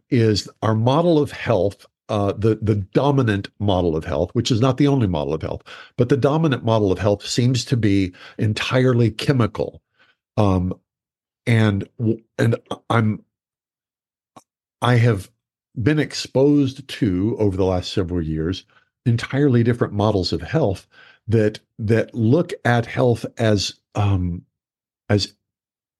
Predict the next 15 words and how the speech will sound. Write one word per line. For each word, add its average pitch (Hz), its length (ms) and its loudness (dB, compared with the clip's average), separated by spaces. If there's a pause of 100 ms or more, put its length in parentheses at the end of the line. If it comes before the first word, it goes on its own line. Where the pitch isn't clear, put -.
(220)
<laughs> - 60 -12 (1400)
as 117 200 0
energy 123 420 2
flows, 85 540 -8 (100)
for 101 260 -2
lack 101 320 -2
of 92 60 0
a 92 60 0
better 87 260 0
word. 80 340 -4
I 110 100 2
don't 117 180 4
know 117 180 4
a 98 60 0
better, 87 420 -2